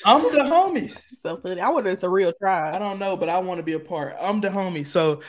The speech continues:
Speaker 1: I was like, "This is lit." Movie was great. Movie was fire. Uh, shout out to Viola Davis. Shout out to all the Black queens and kings in the
Speaker 2: I
Speaker 1: movie.
Speaker 2: told
Speaker 1: It
Speaker 2: you to
Speaker 1: was
Speaker 2: watch it too. Shout out to me.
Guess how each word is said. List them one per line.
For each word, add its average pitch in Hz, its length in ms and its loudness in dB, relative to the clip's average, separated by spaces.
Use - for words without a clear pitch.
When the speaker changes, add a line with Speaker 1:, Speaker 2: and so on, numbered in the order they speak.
Speaker 1:
I 196 140 8
was 208 180 10
like, 143 220 6
"This 202 180 2
is 170 140 -2
lit." 160 340 -4
Movie 208 380 6
was 165 180 0
great. 143 300 0
Movie 185 180 0
was 151 140 -8
fire. 151 500 4
Uh, 143 260 0
shout 160 260 0
out 160 200 -2
to 147 100 -2
Viola 147 340 -2
Davis. 143 320 -4
Shout 311 200 -2
out 226 100 -2
to - 180 -10
all 147 200 -6
the 135 60 -12
Black 147 340 -4
queens 151 420 -8
and - 100 -14
kings 143 360 -10
in 143 80 -14
the 139 60 -10
Speaker 2:
I 196 80 2
Speaker 1:
movie. 226 120 -2
Speaker 2:
told 208 200 2
Speaker 1:
It - 40 -10
Speaker 2:
you 170 60 -10
to 147 40 -6
Speaker 1:
was 165 80 -2
Speaker 2:
watch - 160 -10
it 156 100 -20
too. 160 280 -16
Shout 151 220 -12
out 160 160 -14
to 190 80 -20
me. 165 200 -12